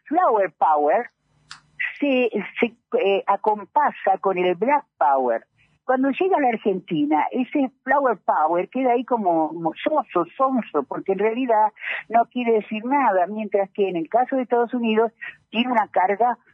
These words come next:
semántica poderosa, ¿no? Y, y bueno, ¿y quiénes son las figuras que llegamos a conocer, eh, por distintas vías que, que están representando esta lucha? Por supuesto, por supuesto, Martin Luther King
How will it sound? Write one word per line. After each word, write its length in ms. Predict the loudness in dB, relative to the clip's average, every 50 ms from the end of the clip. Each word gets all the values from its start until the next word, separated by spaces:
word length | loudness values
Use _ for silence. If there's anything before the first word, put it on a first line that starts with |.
| _ _ -6 -4
semántica 840 | -4 -2 0 0 0 0 0 -2 -4 -6 -4 -2 0 0 0 -2 _ _ _ _ _
poderosa, 840 | -2 -2 0 0 2 2 2 0 0 -2 -4 -6 -6 -4 -4 -6 -8 _ -6
¿no? 300 | -2 0 0 0 -2 -6 _ _ _ _ -20 -10 -6
Y, 160 | -6 -6 -4 -4
y 100 | -2 -2
bueno, 320 | 0 0 0 0 0 -2
¿y 80 | -4 -4
quiénes 300 | -2 -2 -2 -2 -2 -2 -2
son 160 | -2 0 0
las 140 | 0 -2 -2
figuras 560 | -6 -10 -6 -4 -2 0 0 0 -2 -2 -4 _
que 100 | -8 -8 -8 -10
llegamos 460 | -8 -6 -2 0 0 0 0 0 -2 -2 -2
a 80 | -4 -2
conocer, 840 | -2 -2 -2 -2 -2 -4 -4 -2 0 0 2 2 2 0 0 -4 -6 -12 -18 -18 -12 _
eh, 380 | -2 0 2 2 2 2 0 0 -2
por 160 | -2 -2 0 0
distintas 500 | -2 -4 -4 -4 -4 0 0 0 0 0
vías 380 | 0 0 0 0 0 -2 -4 -6 -4 0
que, 220 | 0 0 0 0
que 80 | -4 -4
están 220 | -2 -2 -2 0
representando 1000 | 0 -2 -2 -2 -6 -6 -4 -4 -4 -2 0 0 0 0 -2 0 0 0 0 -2 _ -14 -20 -10 -4
esta 320 | -4 -4 -2 -2 -2 -2 0
lucha? 380 | 0 -2 -2 -2 -4 -4 -4 -6 _ _ _ _ _ _
Por 260 | -2 0 0 -2 -4 -6 -10
supuesto, 640 | -10 -4 -2 -2 -2 -2 -4 _ -2 -2 -2 -2 _
por 220 | -2 -2 -2 -2 -2
supuesto, 400 | -6 -4 -2 -4 -4 -2 -4 -2
Martin 360 | -2 -2 -2 -2 -2 -4 -4
Luther 240 | -2 -2 -4 -4 -4
King 200 | -4 -6 -6